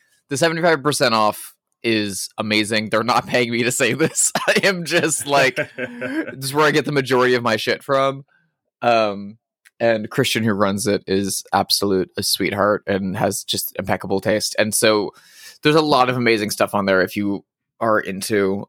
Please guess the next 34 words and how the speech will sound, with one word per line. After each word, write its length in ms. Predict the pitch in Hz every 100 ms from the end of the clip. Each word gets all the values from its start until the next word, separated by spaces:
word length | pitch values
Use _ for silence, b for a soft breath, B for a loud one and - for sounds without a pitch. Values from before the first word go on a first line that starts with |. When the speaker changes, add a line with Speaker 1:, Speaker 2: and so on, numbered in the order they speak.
| -
Speaker 1:
the, 140 | 104
a 20 | 104
lot 240 | 104 101
of 60 | 98
the 80 |
stuff 240 | - 101 -
that 80 | 95
we 100 | 98
talk 240 | 101 -
about 220 | 98 101 -
on 200 | 98 95
this 140 | 92
show, 440 | - 107 98 92
Speaker 2:
Mm. 240 | 101 90 -
Speaker 1:
you 60 |
can 120 | 110 98
probably 320 | 101 95 95
find 240 | 98 98
something 220 | 101 98
really, 260 | 98 98 95
really 200 | 92 55
incredible 500 | - - - 67 57
over 160 | - 60
there 260 | 65 127 _
for 160 | 107
a 100 | 107
really 280 | 104 139 156
Speaker 2:
That's 60 | 131
Speaker 1:
great 120 | 131
Speaker 2:
so 80 | 160
Speaker 1:
price 240 | 151 -
right 180 | 110 -
Speaker 2:
cool. 80 | 92
Speaker 1:
now. 200 | 87